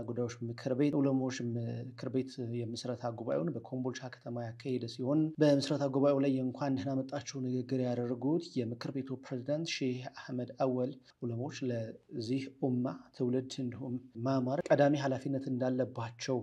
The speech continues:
አስገንዝበው፣ እስከ አሁን በርካታ የወሎ ብሎም የሀገራችን ዑለሞች እስልምናን ለዚህ ትውልድ በማድረስ ረገድ አላህ የጣለባቸውን ኃላፊነት ተወጥተዋል በማለት ተናግረዋል። በዚህ የዑለሞች ምክር ቤት የምትመረጡ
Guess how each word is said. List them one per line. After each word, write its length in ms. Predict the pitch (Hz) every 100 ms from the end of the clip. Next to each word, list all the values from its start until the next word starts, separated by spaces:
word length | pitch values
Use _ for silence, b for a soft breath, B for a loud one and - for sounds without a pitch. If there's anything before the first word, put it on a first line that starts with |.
| -
አስገንዝበው፣ 520 | 147 - 147 143 139 -
እስከ 340 | 127 - 151 -
አሁን 260 | - 160 135
በርካታ 280 | 135 - 170 - 143
የወሎ 300 | 127 127 123 120
ብሎም 240 | 131 131
የሀገራችን 680 | 127 131 123 127 - 127 -
ዑለሞች 380 | 127 123 165 - 123
እስልምናን 180 | 135 123 123 123 117
ለዚህ 260 | 117 127 127
ትውልድ 420 | 131 123 120 - B B B B
በማድረስ 460 | - 139 135 131 127
ረገድ 300 | 131 123 139 139
አላህ 280 | 123 131 135
የጣለባቸውን 840 | 139 - 123 117 123 - - 120
ኃላፊነት 580 | - 120 117 123 120 139
ተወጥተዋል 640 | 143 123 123 - 123 120 117
በማለት 380 | 117 117 120 120
ተናግረዋል። 480 | 135 139 139 127 - -
በዚህ 240 | 143 139 165
የዑለሞች 400 | 160 143 131 -
ምክር 320 | 135 135 139
ቤት 200 | 139 135 131
የምትመረጡ 880 | 123 117 113 127 - 131 127 123